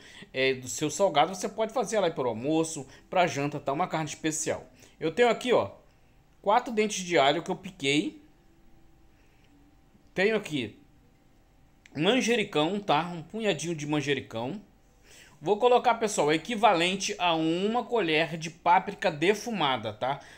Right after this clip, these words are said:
Para dar um sabor defumado aí a esse lombinho.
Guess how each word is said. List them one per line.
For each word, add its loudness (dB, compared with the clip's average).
Para 2
dar 2
um -2
sabor 0
defumado 0
aí -4
a 2
esse -2
lombinho. -4